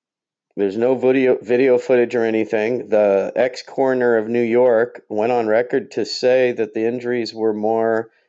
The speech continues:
in line with a homicide than a, than a suicide.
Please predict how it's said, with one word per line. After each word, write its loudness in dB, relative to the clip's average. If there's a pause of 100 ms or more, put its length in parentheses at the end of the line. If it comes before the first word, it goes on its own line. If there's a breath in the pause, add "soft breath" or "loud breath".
(140)
in 0
line 0
with 0
a 0
homicide 0
than -2
a, -4 (200)
than -2
a -4
suicide. -2